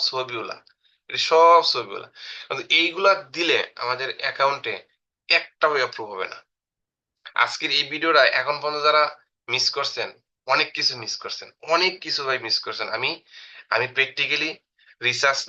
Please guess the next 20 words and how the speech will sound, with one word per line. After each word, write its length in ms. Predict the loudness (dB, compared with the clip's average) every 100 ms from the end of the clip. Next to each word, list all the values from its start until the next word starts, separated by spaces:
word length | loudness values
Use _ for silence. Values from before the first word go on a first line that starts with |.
| 0
না 100 | 0 0
করে 160 | 0 0
আপনাদেরকে 400 | 0 -2 -6 -8 -10 -10
কোনো 160 | -6 -6 -4
সময় 260 | -4 -4 -8 _ _ -6
এই 120 | -2 0
ধরনের 240 | 0 0 -4
ভিডিও 180 | -4 -4
আমি 120 | -4 -6
দিচ্ছি 240 | -6 -4 -6
না। 60 | -8 _ _ _ _ _ _ _ _ _ _ _ _ _ -2 0
এই 60 | 4
ধরনের 280 | 4 4 0 -2
ভিডিও 300 | -12 -6 2 4 4
আমি 140 | 2 0 0
রিসার্চ 280 | 0 -2 -2 -4
করেই 300 | -2 0 -2 -8
দিচ্ছি 280 | -10 -10 -12 _ -6
হান্ড্রেড 300 | -4 -4 -8 -2
পার্সেন্ট। 400 | -2 -2 -8 -8